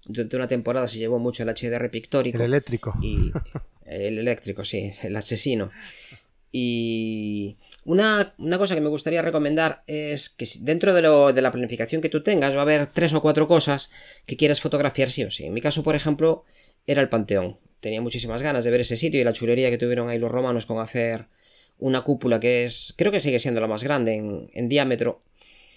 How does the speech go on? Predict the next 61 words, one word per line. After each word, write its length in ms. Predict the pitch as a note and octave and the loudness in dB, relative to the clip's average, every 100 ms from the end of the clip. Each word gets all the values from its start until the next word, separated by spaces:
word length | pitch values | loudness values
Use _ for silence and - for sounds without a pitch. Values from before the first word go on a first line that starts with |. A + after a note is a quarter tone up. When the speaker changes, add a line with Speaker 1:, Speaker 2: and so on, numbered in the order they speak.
| _ - | _ -6
Speaker 1:
Las 180 | A#2+ | -4
hay 80 | D#3+ | 0
más 180 | D3 C3+ | 0 2
altas, 280 | D#3+ - C#3+ | 0 0 -4
pero 400 | B2 A#2 A#2 A2+ - | -2 -2 -4 -6 -4
creo 120 | D3 | -2
que 60 | |
en 80 | C#3+ | 0
diámetro 280 | D3 D3 C#3 | 0 -2 -4
es 40 | |
la 60 | B2 | -4
más 160 | A#2 A2+ | -4 -4
grande. 340 | G#2+ G#2 A2 | -4 -6 -8
Y 140 | A2+ B2 | -8 -8
si 220 | - - | -6 -4
no, 180 | F#3 F3+ | -2 -2
debe 140 | D#3 | -2
ser, 180 | D3 - | -4 -6
debe 180 | A#2 D3+ | -4 -2
andar 180 | D3+ C3+ | 0 0
al 220 | B2 A#2+ | 0 -2
par 160 | B2 A#2+ | -2 -2
de 60 | |
la 80 | A#2+ | 0
de 100 | A2+ | -2
Florencia. 500 | A2 A2+ A2+ G#2 G#2+ _ - - - - - _ _ _ C#3+ | -4 -4 -4 -6 -12 _ -20 -20 -20 -20 -20 _ _ _ -4
Y, 960 | C#3 C3+ C3 C3 C3 B2+ B2 A2+ - - | -2 -2 -4 -4 -4 -4 -4 -4 -6 -6
y 120 | C#3+ | -2
que 140 | C#3+ | 0
dejaron 300 | B2+ B2 C#3 | 0 0 0
un 60 | C#3 | 2
agujero 260 | C#3 D3 C3+ | 0 2 0
de 80 | |
ocho 140 | D3 A#2+ | 0 -2
metros 260 | G2 G2 | -4 -4
en 80 | G#2 | -4
el 80 | A#2 | -2
medio 180 | F#3 C#3 | 0 0
para 120 | A#2 | -2
que 80 | A2 | -4
entre 160 | G#2 G#2 | -4 -2
la 100 | A#2+ | 0
luz. 300 | E3 - - _ | -2 -4 -12 _
O 20 | |
sea, 140 | - C#3 | -12 -6
es 60 | |
una 140 | F#3 G#3+ | -2 -2
chulería 320 | - G2+ C#3+ | -2 0 0
de 100 | E3 | 0
cuidado, 240 | A#2+ D3+ | 0 0
porque 340 | A2+ A2+ G2 F#2 | 0 0 -2 -4
el, 220 | G#2+ A#2+ - - | -6 -12 -20 -10
est-, 240 | A#2+ - | -10 -6
esto 200 | C#3+ G3+ | -4 -2
es 60 | G3+ | 0
del 100 | A2 | 0
año 140 | G2+ | -2
ciento 240 | G2 G#2 | -4 -4
veintinueve, 540 | G2 G2 A2 E3+ G#2 G#2 | -2 -2 0 0 0 -2
es 80 | C#3 | -4
una, 280 | - - | -8 -8